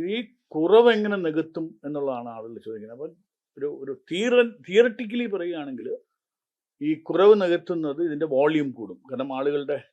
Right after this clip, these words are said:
ഇപ്പം, ആ, നികുതി റേറ്റ് കുറയുമ്പോൾ naturally ആളുകളുടെ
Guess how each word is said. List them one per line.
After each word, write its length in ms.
ഇപ്പം, 360
ആ, 60
നികുതി 560
റേറ്റ് 220
കുറയുമ്പോൾ 300
naturally 520
ആളുകളുടെ 420